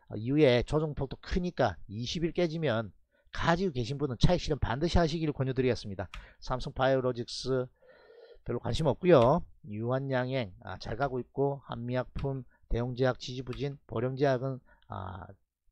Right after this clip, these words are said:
상승 이후에 박스권 이루면서 점점 내려오고 있지 않습니다. 동아소시오 양호, 한올바이오 양호까지 말씀드리겠습니다.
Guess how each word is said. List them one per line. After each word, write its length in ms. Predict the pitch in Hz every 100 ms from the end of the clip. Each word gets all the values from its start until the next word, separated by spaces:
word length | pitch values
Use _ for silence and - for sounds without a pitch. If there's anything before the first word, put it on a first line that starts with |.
| _
상승 460 | - - 127 120 147
이후에 300 | 127 135 123 -
박스권 440 | - - - 123
이루면서 500 | 113 127 143 120 107
점점 320 | - 113 143 120
내려오고 640 | 139 151 147 - 147 139
있지 160 | 151 131
않습니다. 340 | 104 127 110
동아소시오 680 | - 113 127 131 131 135 110
양호, 320 | 120 123 101 -
한올바이오 960 | - 117 120 127 113 120 131 131 139 - _ _ -
양호까지 720 | 113 104 - _ _ - 110
말씀드리겠습니다. 920 | 98 92 - 98 98 - 113 92 95